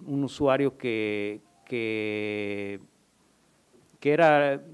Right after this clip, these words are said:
regular todos los años por la cuestión de la detección de incendios forestales. Este, y, em, tenemos,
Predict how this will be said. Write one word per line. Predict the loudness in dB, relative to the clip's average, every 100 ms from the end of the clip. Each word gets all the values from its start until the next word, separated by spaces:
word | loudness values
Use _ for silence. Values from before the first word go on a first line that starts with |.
| -20 -20 _ _ -20 -18 -6
regular | 0 2 4 4 4 4
todos | 2 4
los | 2
años | 0 -2 -6
por | -6 -4
la | -4
cuestión | -6 -10 -4 -4 -4 -10 _ _ _ _
de | -8 -6
la | -4
detección | -6 -8 -12 -8 -8 -4
de | -2 -2
incendios | -4 -8 -8 -8 -10 -8
forestales. | -8 -2 2 2 2 -6 -20 _ _ _ _
Este, | -4 -4 -4 -6 -2 0 0 0 -2 -2
y, | 0 2 2 0 -2
em, | -2 0 0 0 0 0 -2
tenemos, | -2 0 2 0 -4 -14 -18 -18 -20